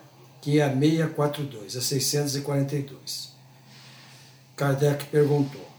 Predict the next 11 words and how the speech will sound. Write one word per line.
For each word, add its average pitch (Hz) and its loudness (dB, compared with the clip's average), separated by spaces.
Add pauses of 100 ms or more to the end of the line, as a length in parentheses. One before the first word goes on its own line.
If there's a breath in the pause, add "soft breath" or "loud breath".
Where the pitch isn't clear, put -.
(480)
"Será 165 2
suficiente 135 -2
não 123 -6
se - -2
fazer 127 -4
o 117 -8
mal 123 -6
para 123 -8
ser 131 -2
agradável 123 -6
a - -16